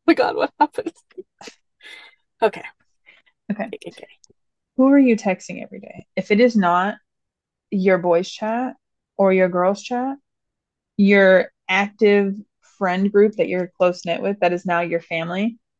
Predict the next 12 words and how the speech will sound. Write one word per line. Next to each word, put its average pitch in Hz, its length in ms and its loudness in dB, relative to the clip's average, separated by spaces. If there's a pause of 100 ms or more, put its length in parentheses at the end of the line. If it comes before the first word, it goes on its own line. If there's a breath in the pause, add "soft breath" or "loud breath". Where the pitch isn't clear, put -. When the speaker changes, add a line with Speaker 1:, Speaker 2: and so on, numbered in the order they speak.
(140)
Speaker 1:
Mm-hmm. 226 300 -6
Speaker 2:
if 202 160 0
it 233 140 4
is 277 180 2
not 180 480 -2
those 180 300 4
two 185 240 -2
things 180 500 -6
pinging 190 400 -2
every 202 180 -2
single 220 300 -4
day, 226 380 0